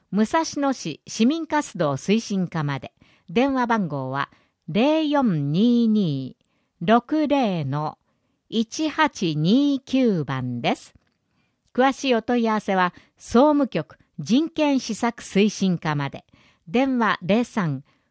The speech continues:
五三八八の二五八九番です。十一月九日から十五日、秋の火災予防運動、消防フェス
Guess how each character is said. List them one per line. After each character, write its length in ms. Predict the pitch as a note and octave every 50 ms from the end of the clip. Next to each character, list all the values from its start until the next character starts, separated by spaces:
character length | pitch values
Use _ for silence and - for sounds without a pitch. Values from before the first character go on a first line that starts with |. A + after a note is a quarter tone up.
| _ -
五 360 | D#3 D3 G#3+ B3 D4+ D#4+ D#4+ D4+
三 460 | - - D4 C#4 C4 A3+ E3+ C#3+ C3+
八 380 | - - G3 F#3 - - C4
八 420 | A#3+ A3 G#3+ G#3 - - A3 G3+ F3
の 300 | D3+ C#3+ D3 C#3+ D3 _ _ _ _ _ _ _ _ _ _ -
二 420 | F#3 G3+ B3 C#4+ D#4 D#4 D#4 D#4
五 420 | C4+ B3 C#4 C4+ A#3 F3+ D#3 C#3+ -
八 460 | - - G3 F#3+ - - - - - _
九 360 | - D#4 D#4 C#4+ B3+ G#3+ E3
番 380 | C3 C#3+ C3+ B2 B2 B2 B2
で 140 | A#2+ D#3+ G#3
す。 200 | - - - - _ _ _ _ _ _ _ _ _ _ _ _ _ _ _ _ _ _ _ _ _ _ _ _ _ _ _ _ _ _ _ _ _ _ _ _ _ _ _ _ _ _ _ _ _ -
十 380 | E3+ C#3 F3 A#3+ C#4+ D#4 E4 E4
一 240 | D#4 B3+ - - C#4
月 240 | C#4 C4+ - -
九 180 | - - G3 G3
日 400 | - D4+ D4+ D#4 D4 - C#4 C4
か 140 | - C4+ B3+
ら 160 | B3+ B3 A#3+
十 320 | G#3 C4+ D4 D4 C4 G3
五 120 | D#3+ G3+ G3+
日、 460 | E3+ F3 F3 - - - - - _ _ _ _ _ _ _ _ _ _ _ -
秋 340 | - B3+ D#4 D#4 - D#4+ D4
の 240 | A#3 F3+ D#3 D3 - -
火 140 | - F#3 F3+
災 320 | - - D4 E4 D#4+ D4
予 160 | D4 C#4 C4+
防 320 | A3+ C4 B3 A#3+ A#3 A3+ A3
運 260 | A3 G#3+ G3+ F3 D3
動、 420 | C3 C#3 C3+ C3 B2+ B2 C3+ - _ _ _ _ _ _ _ _ _ _
消 400 | - - - - A3+ C#4+ E4 E4
防 300 | D4+ D4+ D4 C#4 C4+ B3+
フ 140 | - - G#3
ェ 80 | G3+
ス 180 | F#3+ - - _